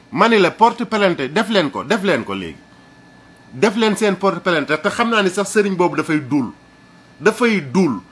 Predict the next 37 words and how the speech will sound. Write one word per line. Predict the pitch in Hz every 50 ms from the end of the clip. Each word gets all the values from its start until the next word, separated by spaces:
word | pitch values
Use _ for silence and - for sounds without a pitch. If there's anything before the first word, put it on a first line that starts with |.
| - - - -
Mais | 127 175 208 214 214
na | 208 202
ko, | 196 233 214 185 156 160 170 151
maanaam | 165 180 208 214 202 196
da | 175 196
koy | 202 240 226 214
wax | 208 208 185 151
rek | 147 165 170 - -
pour | - 190 190
yaakaar | 180 180 196 190 190 185 190 175 160
ni | 160
bu | 151 165
ko | 180 190 196
waxee, | 180 165 - 139 127 165 - - - - - - - - - -
nit | 110 147 190 214
ñi | 202 196 185 185
tiit | - 196 185 - 156
rek, | 151 156 - - - - -
ne | 131 170 180
leen, | 180 180 175
voilà, | 165 151 180 185 180 165 151
yéen | 147 160 170 175 170 170 151 143
gaa | 165 165 160 160
yaa | 160 156
ngi | 160 160
leen, | 156 151 139 123 - - - - - -
yéen | - 247 247
da | 262
ngeen | 277 269 254 214 151 120
dof | 104 185 180 -
xanaa. | 151 143 123 120 139
Nit | 190 240 254 196
ki | - 240 196
dugg | 175 220 202 175 202 -
police, | 208 202 196 190 160 131
duggati | 180 180 170 175 151 175 165
police, | 139 175 160 151 151 151 -